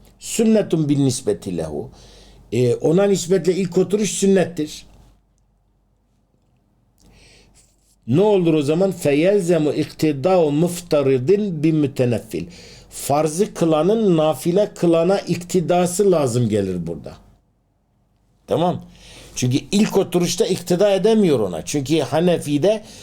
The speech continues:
imamın namazı senin nama-, e, cemaatin namazına eşit veya daha yüksek olması lazım. Daha aşağıda olamaz. Diğerlerinde tamam aynı farz ama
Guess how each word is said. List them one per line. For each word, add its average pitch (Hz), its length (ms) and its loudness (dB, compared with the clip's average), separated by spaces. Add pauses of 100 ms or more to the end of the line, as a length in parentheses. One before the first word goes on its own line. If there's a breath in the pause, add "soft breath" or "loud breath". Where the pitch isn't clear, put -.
(200 loud breath)
imamın 165 640 2
namazı 156 640 0 (680 soft breath)
senin 185 600 0
nama-, 156 300 0
e, 139 300 2
cemaatin 160 680 0
namazına 156 680 0 (100)
eşit 170 520 -2
veya 190 280 2
daha 175 180 0
yüksek 165 460 -2
olması 110 420 -2
lazım. 85 300 -4 (320 loud breath)
Daha 156 180 2
aşağıda 175 440 0
olamaz. 156 480 -2 (1120 soft breath)
Diğerlerinde 175 880 2
tamam 175 440 0 (100)
aynı 175 300 2
farz 208 400 -2
ama 156 420 -2